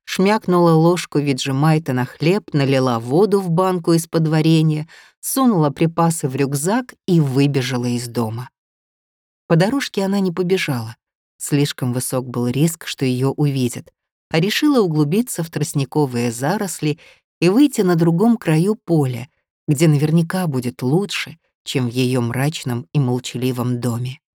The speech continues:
Хотя её сердце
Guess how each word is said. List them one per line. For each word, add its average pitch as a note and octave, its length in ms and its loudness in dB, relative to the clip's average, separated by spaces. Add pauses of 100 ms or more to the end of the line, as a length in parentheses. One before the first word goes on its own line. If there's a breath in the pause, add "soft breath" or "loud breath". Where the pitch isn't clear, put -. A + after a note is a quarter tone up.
(1040)
Хотя D#3+ 300 0
её D3 300 4
сердце D#3 560 0